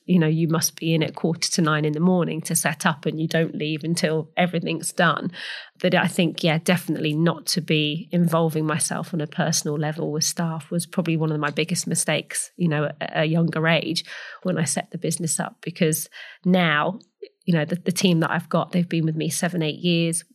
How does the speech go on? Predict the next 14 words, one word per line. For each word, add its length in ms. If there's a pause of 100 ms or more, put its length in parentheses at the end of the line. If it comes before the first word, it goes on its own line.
(120)
Our 120
Christmas 380
parties, 640
I'll 120
stay 260
till 160
ten 180
o'clock 400 (280)
and 120
then 100
I 120
go. 280 (300)
And 160
then 340